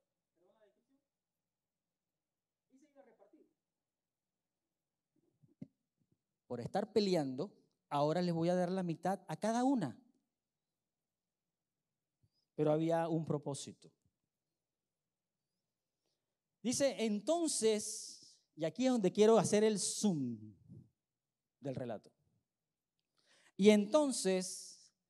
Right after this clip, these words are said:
la mujer de quien era el hijo vivo habló al rey,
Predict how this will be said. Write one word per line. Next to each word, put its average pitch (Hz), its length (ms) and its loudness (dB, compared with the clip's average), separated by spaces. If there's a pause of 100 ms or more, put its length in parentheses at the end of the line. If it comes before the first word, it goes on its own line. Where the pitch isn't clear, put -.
(280)
la 196 240 2
mujer 226 600 0
de 180 280 0
quien 196 560 -6
era 294 480 0 (300)
el 185 220 -2 (100)
hijo 247 480 0
vivo 165 640 2 (720)
habló 180 600 -2 (640)
al 139 120 -4
rey, 101 380 -10